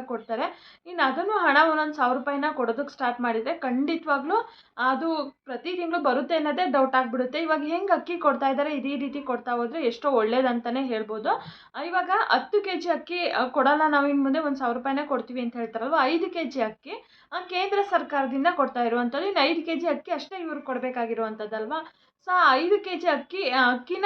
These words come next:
ಕೊಡಕ್ಕಾಗ್ತಾ ಇಲ್ಲ, ಅವರಿಗೆ ಅಕ್ಕಿ ಶಾರ್ಟೇಜ್ ಆಗ್ತಾ ಇದೆ. ಹೀಗೆ ನಮ್ಮ ರಾಜ್ಯ ಸರ್ಕಾರದಲ್ಲಿ ಈಗ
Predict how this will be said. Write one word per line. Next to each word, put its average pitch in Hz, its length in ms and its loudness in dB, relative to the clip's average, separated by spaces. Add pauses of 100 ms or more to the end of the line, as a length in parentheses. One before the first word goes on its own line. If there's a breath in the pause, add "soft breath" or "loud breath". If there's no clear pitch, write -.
(140)
ಕೊಡಕ್ಕಾಗ್ತಾ 302 560 2
ಇಲ್ಲ, 262 120 4
ಅವರಿಗೆ 269 240 0
ಅಕ್ಕಿ 269 280 -6
ಶಾರ್ಟೇಜ್ 247 420 -4
ಆಗ್ತಾ 233 200 -4
ಇದೆ. 240 480 -8 (160)
ಹೀಗೆ 359 220 -8
ನಮ್ಮ 262 200 0
ರಾಜ್ಯ 247 280 2
ಸರ್ಕಾರದಲ್ಲಿ 233 720 -4
ಈಗ 330 80 2